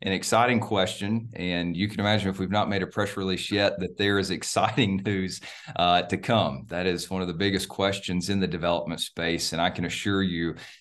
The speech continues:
there is some very exciting news to come in twenty twenty-three. So we're looking forward to share more about that.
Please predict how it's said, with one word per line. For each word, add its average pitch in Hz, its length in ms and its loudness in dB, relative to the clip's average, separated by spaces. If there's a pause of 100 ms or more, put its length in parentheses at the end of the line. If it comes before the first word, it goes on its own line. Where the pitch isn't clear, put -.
(100)
there 90 220 2
is 87 100 0
some 85 320 -2
very 104 440 6
exciting 85 540 0
news 85 440 -4
to 82 140 -6
come 85 440 -2
in 78 260 -6
twenty 87 300 -2
twenty-three. 78 720 -6
So 78 240 -6
we're 82 260 -6
looking 95 220 -2
forward 87 240 -4
to - 20 -8
share 82 220 -4
more 80 180 -4
about 76 340 -2
that. 67 280 -4